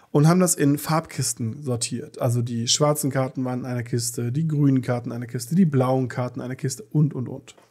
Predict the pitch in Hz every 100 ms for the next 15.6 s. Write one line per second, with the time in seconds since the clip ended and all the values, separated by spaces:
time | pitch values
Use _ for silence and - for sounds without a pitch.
0 | _ - 180 208 254 233 220 202 185 160
1 | 175 196 190 170 165 165 165 160 - 233
2 | 226 180 - 185 202 170 131 131 233 -
3 | _ _ _ _ _ _ _ 151 165 175
4 | 175 147 151 147 135 - 185 170 131 135
5 | - 131 208 359 302 131 - 160 156 139
6 | 135 127 - 135 - 247 - _ _ _
7 | - 147 156 135 117 117 - - - 156
8 | 156 160 151 156 - 170 156 131 120 117
9 | 113 117 143 170 160 151 151 - - 196
10 | 202 180 175 160 160 196 226 - _ _
11 | _ 190 196 - 196 170 165 160 175 180
12 | - 175 185 - 143 147 160 156 156 139
13 | 139 143 143 139 139 - - 135 143 143
14 | 135 131 - 139 131 131 180 208 - 190
15 | 185 185 185 - - -